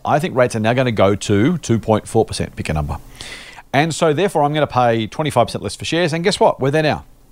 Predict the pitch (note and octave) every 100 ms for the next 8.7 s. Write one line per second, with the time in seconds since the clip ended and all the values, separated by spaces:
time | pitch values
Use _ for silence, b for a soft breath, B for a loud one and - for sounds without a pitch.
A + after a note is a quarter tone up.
0 | - - - - C#3+ F3+ G3+ - b b
1 | - D3 G3 F#3+ D#3+ C3+ B2+ A#2+ G#2+ E2+
2 | - b b - C#3 C3 C3+ D3 F#3 -
3 | - D#3+ - C#3+ F#3 B2+ A2 A2+ B2 A#2+
4 | - G#3+ F3 F3 F3 G#2 - A#2+ - D#2+
5 | D2+ - - - B B B C#3+ G#3 -
6 | C4 A3 - C#3 F#3 F3 F2 F2 - C3
7 | - A#2+ - C#3 - - G3+ G#3+ C3 -
8 | B2+ B2+ - G#2 G#2 C#2